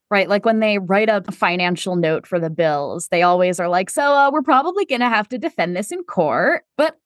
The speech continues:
I mean, what's really heartbreaking about that, though, like, it's great that, you know, judges are doing their job and being like, "Wow, this is a massive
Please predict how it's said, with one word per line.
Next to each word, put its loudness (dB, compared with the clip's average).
I 4
mean, 4
what's 0
really 2
heartbreaking -4
about -2
that, -2
though, 0
like, -2
it's -6
great -2
that, 0
you -4
know, -2
judges -4
are 0
doing -2
their 0
job 4
and -4
being -2
like, -4
"Wow, 2
this -6
is -8
a 0
massive 0